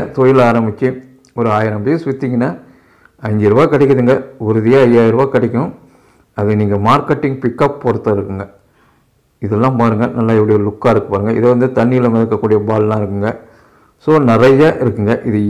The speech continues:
எங்க கிடைக்கின்ற முகவரி வீடியோ கீழே தரேன், ஃபோன் நம்பர்.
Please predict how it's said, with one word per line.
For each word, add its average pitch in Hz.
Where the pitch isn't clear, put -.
எங்க 160
கிடைக்கின்ற 147
முகவரி 117
வீடியோ 131
கீழே 123
தரேன், 107
ஃபோன் 117
நம்பர். 104